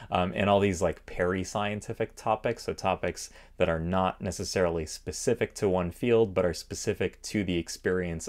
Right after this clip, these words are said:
of a practicing scientist, uh, or academic researcher. So the target audience is really, like,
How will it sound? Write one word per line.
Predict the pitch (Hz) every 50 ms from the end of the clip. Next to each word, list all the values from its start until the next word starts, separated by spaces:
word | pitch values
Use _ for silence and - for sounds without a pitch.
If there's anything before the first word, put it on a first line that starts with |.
| - -
of | - 98 92 85 85
a | 82
practicing | - - - 87 82 78 - - 90 - - 90 78 76 78 90
scientist, | - - - 85 78 78 80 80 - - - - - - - - - - - - - - - - -
uh, | - 80 76 78 - -
or | - - 85 82 80 87 95
academic | 85 82 80 - 82 82 78 78 78 78 - - - - -
researcher. | - 90 85 82 - - 82 85 - - - - -
So | - - - 90
the | 90 85
target | - - 120 127 120 107 104 95
audience | 90 87 87 90 90 85 85 - -
is | 90 80
really, | 85 90 90 85 85 85 82
like, | 82 82 78 78 - -